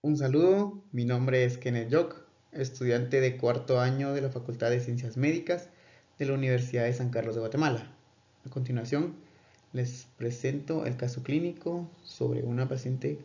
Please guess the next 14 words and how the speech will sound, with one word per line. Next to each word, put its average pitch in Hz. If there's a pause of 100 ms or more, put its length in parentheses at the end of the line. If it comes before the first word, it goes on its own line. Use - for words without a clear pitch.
con 147
infarto 123
agudo 123
al 131
miocardio 131 (480)
con 151
elevación 139
del 127
segmento 123
S 127
T. 151 (4000)
Como 131
datos 127
generales 165